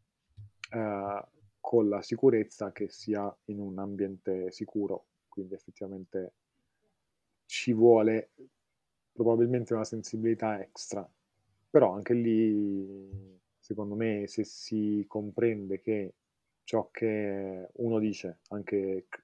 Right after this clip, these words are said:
criticando e giudicando, è qualcosa, mm, che può essere utile al rapporto o alla persona che riceve quella critica, mm, magari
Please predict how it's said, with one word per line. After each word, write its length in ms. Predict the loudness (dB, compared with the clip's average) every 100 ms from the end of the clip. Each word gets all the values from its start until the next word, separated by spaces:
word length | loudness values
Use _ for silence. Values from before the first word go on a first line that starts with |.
| -12
criticando 720 | -10 -10 -2 -2 -2 -6 -6
e 80 | -4
giudicando, 680 | -2 0 0 -2 -4 -8 -2
è 240 | -2 -2 _ _ _ _ _ _ _ _ _ _ _ _
qualcosa, 880 | -4 -4 -2 4 6 6 2 2 -2 _ _ _ _
mm, 280 | -14 -12 -14 -20 _ _ _ _
che 100 | -6
può 140 | 0
essere 260 | 0 0 2
utile 540 | 2 2 0 -2 -2 -10 _ _ _
al 140 | -6 -4
rapporto 580 | -6 -4 -4 -4 -8
o 260 | -8 -2 -2
alla 140 | -2
persona 420 | -4 -8 -8 -10 -8
che 80 |
riceve 400 | -8 -6 -4 -4
quella 200 | -2 -4
critica, 520 | -4 -6 -6 -4 -4 -6 _ _ _ -18
mm, 100 | -18 -18 _ _ _ _ _ -12
magari 520 | -4 -2 -2 -4